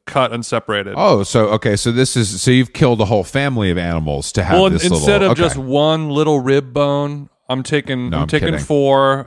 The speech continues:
Speaker 1: and it'll, so it's, like, the same thing as a ribeye, but it's a big old hunk of meat, and you have to
Speaker 2: Okay,
Speaker 1: cook it a
Speaker 2: and
Speaker 1: little lower and slower, and it's a whole thing.
Speaker 2: Lower and slower, like some of your famous Them Jeans barbecue finger licking.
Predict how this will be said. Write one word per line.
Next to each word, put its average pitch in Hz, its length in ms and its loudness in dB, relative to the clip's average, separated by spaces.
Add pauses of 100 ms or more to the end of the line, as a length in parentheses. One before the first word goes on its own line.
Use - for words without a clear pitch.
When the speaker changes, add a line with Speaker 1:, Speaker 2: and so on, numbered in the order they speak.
(120)
Speaker 1:
and 131 320 -4
it'll, 139 320 -4
so 151 200 0
it's, 139 140 -2
like, 147 160 -2
the 139 80 -12
same 151 240 -6
thing 127 160 -6
as 120 120 -4
a 117 40 -6
ribeye, 110 340 -2
but 101 100 -4
it's 98 100 -10
a 110 40 -12
big 110 220 -8
old 107 280 -4
hunk 113 280 -8
of 101 80 -6
meat, 110 320 -4
and 110 140 -6
you 107 80 -2
have 104 100 -6
to - 80 -4
Speaker 2:
Okay, 87 100 -4
Speaker 1:
cook 123 160 -2
it 117 40 0
a 113 80 2
Speaker 2:
and 104 80 2
Speaker 1:
little 110 440 -2
lower 123 460 2
and 117 160 -6
slower, 120 880 -2
and 101 220 -8
it's 110 100 -12
a 110 80 -8
whole 104 240 -12
thing. 107 140 -8
Speaker 2:
Lower 120 260 4
and 113 140 -2
slower, 104 400 2
like 92 200 -4
some 101 140 -4
of 87 100 -4
your 87 120 -2
famous 87 380 -2
Them 90 180 0
Jeans 80 280 -2
barbecue 78 520 -2
finger 82 320 -4
licking. 76 420 -4